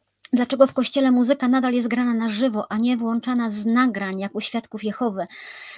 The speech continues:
Zaoszczędziłoby to pieniądze w małych i ubogich parafiach. No właśnie dlatego, że w liturgii nie chodzi o pieniądze.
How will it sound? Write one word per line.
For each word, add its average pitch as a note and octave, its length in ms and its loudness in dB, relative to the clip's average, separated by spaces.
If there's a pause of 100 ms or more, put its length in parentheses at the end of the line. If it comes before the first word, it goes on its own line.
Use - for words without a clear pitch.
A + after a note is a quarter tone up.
Zaoszczędziłoby A#3 800 0
to A#3 120 -4
pieniądze A#3 640 0
w G#3 100 -8
małych A#3 360 2
i A3+ 60 0
ubogich A3 400 -2
parafiach. G3 600 -4
No B3+ 120 0
właśnie B3+ 420 0
dlatego, A3 420 -4
że A3 200 -2
w - 260 -12
liturgii G#3+ 640 -2
nie G#3 120 0
chodzi G3+ 280 -4
o F#3+ 60 -4
pieniądze. F#3 600 -4